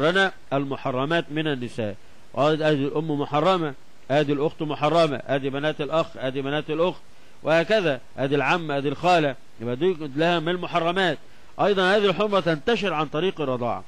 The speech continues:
تنتشر أيضاً عن طريق الرضاعة. ونسب النبي، آه، صلى الله عليه وسلم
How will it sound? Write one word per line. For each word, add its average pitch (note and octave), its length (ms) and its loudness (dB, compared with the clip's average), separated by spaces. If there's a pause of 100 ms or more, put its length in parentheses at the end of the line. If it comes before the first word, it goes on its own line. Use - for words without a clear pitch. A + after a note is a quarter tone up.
تنتشر E3 540 0 (520)
أيضاً E3+ 240 4
عن C#3 140 2
طريق D#3+ 320 0
الرضاعة. A2 420 -2
ونسب E3+ 460 2
النبي، D3 520 2 (400)
آه، A#2 120 -4
صلى D#3 140 0
الله D3+ 220 2
عليه F#3+ 140 6
وسلم G#3 160 2